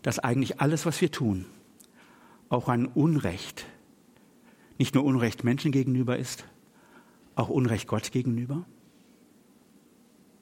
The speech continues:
David, der große König in, in Israel,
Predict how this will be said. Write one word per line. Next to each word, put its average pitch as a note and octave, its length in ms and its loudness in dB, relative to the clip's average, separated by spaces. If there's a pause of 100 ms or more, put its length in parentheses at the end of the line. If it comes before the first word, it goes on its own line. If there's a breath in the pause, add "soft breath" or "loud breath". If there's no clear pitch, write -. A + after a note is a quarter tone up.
(1120 loud breath)
David, A#2+ 480 2 (840 loud breath)
der G#2 160 4
große C#3 320 2
König C#3 400 4
in, F#2+ 180 0
in A#2 160 -2
Israel, B2+ 600 2